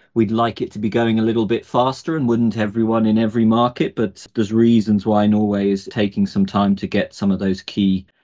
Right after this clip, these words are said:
policy building blocks in place. But that's hugely exciting for me. And really, that helps me to build the momentum and excitement within the company about offshore wind, because you have that big Norwegian agenda. But I must say also, you know,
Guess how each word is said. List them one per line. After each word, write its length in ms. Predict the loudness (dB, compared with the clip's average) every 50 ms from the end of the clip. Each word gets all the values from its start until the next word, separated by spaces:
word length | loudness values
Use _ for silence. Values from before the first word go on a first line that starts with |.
| _ _ _ _ _ -8
policy 540 | 0 2 4 4 4 2 0 -2 -4 -2
building 360 | -2 -2 -2 -2 -4 -6 -6 -6
blocks 300 | -6 -6 -6 -8 -8 -6
in 140 | -6 -6
place. 340 | -4 -4 -4 -4 -4 -6 -6
But 180 | -6 -6 -4 -2
that's 240 | 0 -2 -2 -2 -6
hugely 440 | -6 -2 0 0 0 -2 -2 -4
exciting 560 | -4 -4 -6 -4 -2 -2 -2 -2 -4 -8 -10 -8
for 160 | -6 -2 0
me. 280 | 2 2 2 2 0 -4 _ _ _ -2
And 140 | 0 2 4
really, 220 | 4 4 4 4
that 180 | 2 0 -2 -2
helps 340 | -4 -4 -4 -4 -6 -6
me 260 | -2 0 0 0 0 -2
to 360 | -4 -2 -2 -2 -2 -2 -4 _ _ _ _ _
build 300 | -2 0 2 2 2 0
the 80 | 0 0
momentum 560 | 0 0 2 0 0 0 0 -2 -2 -2 -2
and 100 | 0 0
excitement 600 | -2 -4 -8 -6 -2 -2 -2 -2 -2 -4 -4 -2
within 340 | -2 -2 -2 0 2 2 0
the 80 | 0 -2
company 600 | -2 0 0 0 0 -4 -6 -8 -8 -8 -8 -10
about 420 | -8 -6 -4 -4 -4 -4 -6 -8
offshore 460 | -10 -12 -12 -12 -12 -8 -8 -6 -4 -4
wind, 360 | -2 -2 -2 -4 -6 -6 -8 -10
because 340 | -8 -4 -2 -2 -2 -2
you 80 | -2 -4
have 240 | -2 -4 -4 -4 -2
that 260 | -4 -4 -4 -6 _ 0
big 420 | 2 2 2 2 -2 -8 -8 -2
Norwegian 840 | 0 2 2 2 2 2 2 2 2 0 -2 -4 -4 -2 -4 -4 -6
agenda. 580 | -8 -4 0 2 4 4 4 2 0 -4 -10 -12 _ _ _ _ _ 0
But 80 | 0 2
I 40 |
must 220 | 2 2 0 -2 -2
say 160 | -2 -2 0
also, 440 | 0 -2 -2 -4 -4 -6 -8 -6 -6
you 120 | -4 -4
know, 200 | -4 -6 -6 -8